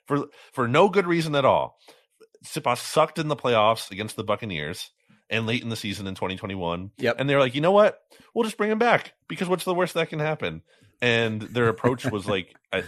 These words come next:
Speaker 1: I think mentally that, "Oh, well, you know, he's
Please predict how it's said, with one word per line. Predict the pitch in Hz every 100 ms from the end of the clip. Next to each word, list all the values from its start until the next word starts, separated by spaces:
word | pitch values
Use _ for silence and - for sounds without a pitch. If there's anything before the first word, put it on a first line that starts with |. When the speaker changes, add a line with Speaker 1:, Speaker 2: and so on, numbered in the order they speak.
| -
Speaker 1:
I | 98
think | 95 107 92
mentally | 104 117 85 80 82 - _
that, | 82 85 82 _ _ - -
"Oh, | 151 117 117 -
well, | - 127 117 110 110
you | 139
know, | 98 101 _ _
he's | 147 -